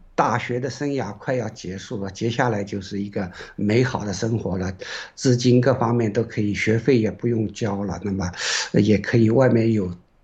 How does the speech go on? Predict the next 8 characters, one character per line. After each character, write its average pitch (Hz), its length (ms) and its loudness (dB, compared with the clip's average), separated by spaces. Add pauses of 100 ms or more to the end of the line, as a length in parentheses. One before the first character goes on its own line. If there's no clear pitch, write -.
有 107 260 2
这 101 140 0
个 101 120 0
收 135 340 4
入 135 220 4
啊， 101 200 -2
有， 98 300 -4 (360)
有， 98 160 0